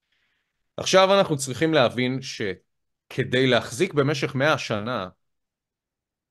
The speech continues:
את האימפריה הגדולה ביותר שהייתה אי פעם בהיסטוריה האנושית, אתה לא יכול שיהיה גורם של חוסר יציבות שמתחלף אחת לארבע שנים.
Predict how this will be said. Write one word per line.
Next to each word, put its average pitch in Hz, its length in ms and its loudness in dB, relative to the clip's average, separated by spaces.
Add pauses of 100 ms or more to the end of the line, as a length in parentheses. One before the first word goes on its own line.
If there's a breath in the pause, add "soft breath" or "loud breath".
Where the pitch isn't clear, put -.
(200)
את 113 120 -10
האימפריה 117 640 2
הגדולה 110 400 0
ביותר 131 400 -2
שהייתה 107 460 -4
אי 127 220 -8
פעם 120 240 0
בהיסטוריה 120 640 0
האנושית, 110 680 -2 (1040)
אתה 120 180 -2
לא 127 220 4
יכול 139 360 2
שיהיה 117 540 0 (280)
גורם 110 440 -4
של 110 200 -10
חוסר 120 360 -4
יציבות 143 440 -4
שמתחלף 107 640 -2
אחת - 300 -4
לארבע 92 340 -2
שנים. 90 340 -8